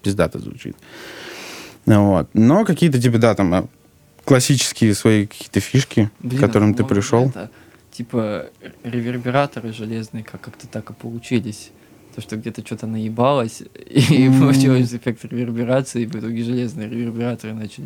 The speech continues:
Speaker 2: делать.
Speaker 1: Блин, насчёт реверов точно не помню, но я помню, что так появился дисторшн.
Speaker 2: Ну, вот
Speaker 1: Когда, типа, чуваки в туре,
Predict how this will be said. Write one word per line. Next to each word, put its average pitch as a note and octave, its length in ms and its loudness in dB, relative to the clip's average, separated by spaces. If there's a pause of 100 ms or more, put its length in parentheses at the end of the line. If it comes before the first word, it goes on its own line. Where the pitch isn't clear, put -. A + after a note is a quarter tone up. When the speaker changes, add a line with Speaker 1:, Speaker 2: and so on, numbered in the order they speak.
(120)
Speaker 2:
делать. G#2+ 220 -6
Speaker 1:
Блин, C3+ 320 6
насчёт C3+ 440 0
реверов B2 520 4
точно B2+ 340 2
не G#2+ 60 4
помню, D3+ 340 4
но A#2 80 6
я A2 60 4
помню, C3 240 4
что - 100 -6
так A#2 180 2
появился A2+ 380 2
дисторшн. G2+ 500 0 (500)
Speaker 2:
Ну, A#2+ 280 -4
вот A#2 100 -4
Speaker 1:
Когда, A2+ 680 4
типа, G#2+ 280 -2
чуваки A2+ 420 2
в C3 100 -6
туре, G#2 640 4